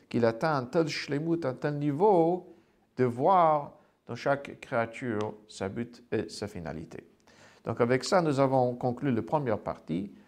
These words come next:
dont nous avons expliqué l'idée de pourquoi la Torah veut qu'un Kohen Gadol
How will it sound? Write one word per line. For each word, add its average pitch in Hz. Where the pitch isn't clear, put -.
dont 139
nous 139
avons 120
expliqué 117
l'idée 120
de 104
pourquoi -
la 131
Torah 113
veut 101
qu'un 110
Kohen 127
Gadol 107